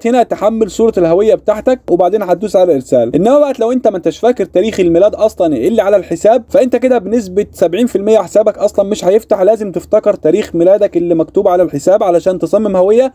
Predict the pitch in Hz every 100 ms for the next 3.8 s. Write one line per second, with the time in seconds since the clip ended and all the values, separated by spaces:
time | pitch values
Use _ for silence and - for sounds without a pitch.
0 | - 247 262 247 269 254 262 220 170 -
1 | 180 202 247 208 214 240 196 - 170 202
2 | 220 175 185 180 196 175 - - 233 277
3 | 247 214 233 208 190 220 208 208